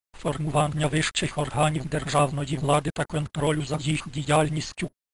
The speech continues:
встановлення місцевого самоврядування. Демократія тісно пов'язана з характеристикою держави як правової і соціальної. Демократія сприяла шляхом поступового визнання соціально-економічних прав,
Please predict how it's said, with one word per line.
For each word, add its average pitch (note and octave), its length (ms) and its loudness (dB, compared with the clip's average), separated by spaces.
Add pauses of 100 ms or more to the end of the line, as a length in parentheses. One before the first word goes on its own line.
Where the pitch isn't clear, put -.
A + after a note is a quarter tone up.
встановлення D3+ 840 0
місцевого D3+ 680 0
самоврядування. D3+ 920 0 (160)
Демократія D3+ 920 0
тісно D3+ 460 -2
пов'язана D3+ 640 0
з - 80 -6
характеристикою D3+ 1120 -2
держави D3 540 2
як - 240 -4
правової D3 600 0
і E3 60 2
соціальної. D3+ 840 0 (320)
Демократія D3+ 880 0
сприяла D3 600 2
шляхом D#3 500 2
поступового D3+ 840 -2
визнання D3 580 0
соціально-економічних D3+ 1500 0
прав, D3 340 2